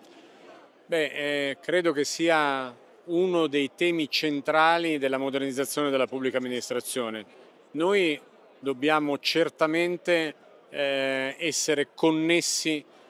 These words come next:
con il mondo che ci circonda, perché la pubblica amministrazione ha come missione quella di erogare servizi alla comunità. Il nostro obiettivo è quello di erogare servizi a cittadini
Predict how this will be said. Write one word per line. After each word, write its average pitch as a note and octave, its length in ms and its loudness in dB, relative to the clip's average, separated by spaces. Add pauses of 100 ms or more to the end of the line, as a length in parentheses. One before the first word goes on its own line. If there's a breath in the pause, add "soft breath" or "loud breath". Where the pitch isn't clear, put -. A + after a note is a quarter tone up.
(240 loud breath)
con C#3+ 160 2
il C#3 160 0
mondo D3 720 4
che C#3 100 -2
ci - 160 -2
circonda, A#2+ 640 0
perché A#2+ 460 0 (220 soft breath)
la C3 120 -2
pubblica C#3 320 0
amministrazione C#3 800 0
ha B2 60 0
come C3+ 200 -2
missione C3 440 -4
quella C3 200 0
di B2+ 80 -4
erogare C3 380 2
servizi B2+ 480 -4
alla B2 140 0
comunità. A#2+ 580 -2 (380 loud breath)
Il B2+ 120 -10
nostro C#3 440 2
obiettivo C3+ 720 0 (260 soft breath)
è C3+ 140 -4
quello D3 200 2
di C3+ 100 0
erogare C3+ 340 2
servizi D3 500 -2
a C#3 60 0
cittadini C#3 760 -4